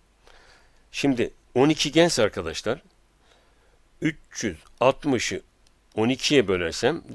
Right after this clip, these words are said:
dış açısı otuz, iç açısı yüz elli olur. Yani şu açı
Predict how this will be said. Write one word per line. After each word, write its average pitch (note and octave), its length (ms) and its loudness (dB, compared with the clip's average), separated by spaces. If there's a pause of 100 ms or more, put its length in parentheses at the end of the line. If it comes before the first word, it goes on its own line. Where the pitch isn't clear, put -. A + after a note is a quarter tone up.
dış C3+ 180 0
açısı - 480 -2 (600)
otuz, E3 540 0 (640)
iç D#3 200 2
açısı A2+ 380 2
yüz C3 380 -2
elli B2+ 240 6
olur. - 220 0 (2250)
Yani A#2 280 4
şu D#3+ 200 2
açı C#3+ 360 -2